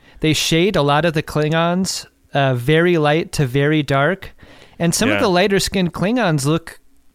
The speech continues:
Speaker 1: just as, as light-skinned as Voq.
Speaker 2: I wondered about that, 'cause the, the guy that he does most of his training with, Kel, definitely appears to be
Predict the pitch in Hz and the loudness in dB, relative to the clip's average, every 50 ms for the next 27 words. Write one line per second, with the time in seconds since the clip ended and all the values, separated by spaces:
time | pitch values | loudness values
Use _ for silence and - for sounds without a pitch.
0 | - - - 170 185 - 254 220 196 175 147 131 - - - - - - - 160 | -12 -6 -4 -4 -2 0 0 0 0 0 -2 -4 -6 -8 -10 -12 -10 -4 -2 -2
1 | 151 135 151 160 165 175 165 - - 165 170 175 160 151 131 127 117 147 202 220 | 0 0 0 0 0 0 -2 -4 -2 -2 0 0 0 0 -2 0 0 0 0 0
2 | 139 - - - - - - _ _ - - 165 208 220 233 262 262 208 143 131 | -2 -4 -8 -16 -20 -20 -20 _ _ -6 -4 -2 0 0 0 2 2 2 2 4
3 | 117 117 107 101 98 - 117 107 101 101 - - - 135 120 120 113 - - - | 4 4 2 2 0 0 0 0 0 0 -2 -2 -2 -2 -2 -2 -4 -10 -14 -20
4 | - _ - 135 127 113 104 - 131 127 120 120 135 147 165 165 156 135 - - | -20 _ -4 -4 -4 -4 -4 -8 -6 -4 -2 0 0 0 2 2 0 -2 -4 -6
5 | _ - - - - 127 120 113 110 110 107 104 101 90 - - - - - - | _ -20 -14 -8 -6 -4 -2 -2 -2 -4 -4 -6 -8 -10 -12 -16 -20 -20 -20 -20
6 | - - - - - 127 120 120 113 - - 117 123 123 123 - 127 113 117 104 | -20 -20 -18 -8 -4 -2 -2 -2 -2 -4 -4 -2 -2 0 0 -2 -2 -2 -2 -4
7 | - - - - 123 120 123 120 113 110 101 98 98 - _ - - - 127 127 | -4 -6 -6 -2 -2 0 0 0 -2 -2 -2 -4 -4 -6 _ -12 -4 -2 0 2
8 | 120 104 95 90 87 95 101 - - _ _ _ _ - 104 - - 123 113 - | 2 2 0 -2 -2 -4 -6 -10 -16 _ _ _ _ -18 -10 -4 -2 -2 -2 -2
9 | 120 113 104 101 101 104 104 104 98 98 98 98 104 - _ _ _ _ _ _ | -2 -2 -2 -2 -2 -2 0 0 0 -2 -4 -6 -8 -16 _ _ _ _ _ _
10 | _ - 117 - - - 113 110 101 - - 113 101 107 104 104 101 98 95 95 | _ -8 -8 -4 -2 0 0 0 0 -2 -4 -6 -2 0 0 2 2 2 0 -2
11 | 95 101 | -4 -8